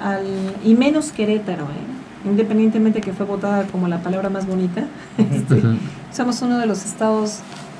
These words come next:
Speaker 1: maravillosos donde todavía hay algo de seguridad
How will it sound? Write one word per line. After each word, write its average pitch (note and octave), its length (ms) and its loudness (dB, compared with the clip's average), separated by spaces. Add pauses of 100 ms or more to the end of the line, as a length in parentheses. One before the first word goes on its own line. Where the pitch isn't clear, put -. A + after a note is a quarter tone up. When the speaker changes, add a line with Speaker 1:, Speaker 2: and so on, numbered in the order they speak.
(220)
Speaker 1:
maravillosos G#3 600 4
donde G#3+ 200 4
todavía A3+ 520 4
hay A3 200 4
algo G#3 300 0
de G3 100 0
seguridad G3+ 640 0